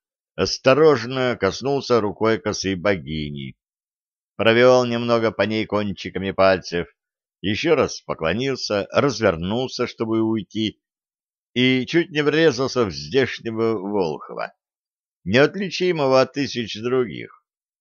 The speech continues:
Балахон, вервье на поясе, ленточки с рунами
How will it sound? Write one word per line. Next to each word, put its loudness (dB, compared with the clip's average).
Балахон, 4
вервье 4
на 0
поясе, -2
ленточки 0
с -10
рунами -2